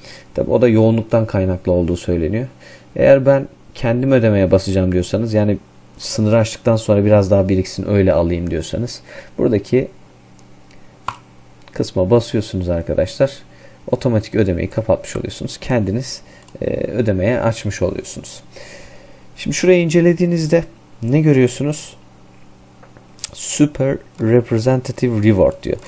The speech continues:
E, bu da arkadaşlar Tron kazanlara, Tron kazanlara, e, kaç kişi kazıyorsa o za-, o zaman da, e, aktif olarak onlara ödül dağıtılıyor arkadaşlar, belli bir miktar.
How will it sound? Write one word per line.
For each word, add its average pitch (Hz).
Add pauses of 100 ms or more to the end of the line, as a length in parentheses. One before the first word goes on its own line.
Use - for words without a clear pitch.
(560)
E, -
bu 147
da 175
arkadaşlar 156 (480)
Tron 151
kazanlara, 120 (180)
Tron 120
kazanlara, 95 (1700)
e, 98 (720)
kaç 127
kişi -
kazıyorsa 95
o 67
za-, 92
o 95
zaman 90
da, 127 (680)
e, - (100)
aktif -
olarak 95
onlara 120
ödül 113
dağıtılıyor 92
arkadaşlar, 87
belli 92
bir 82
miktar. 85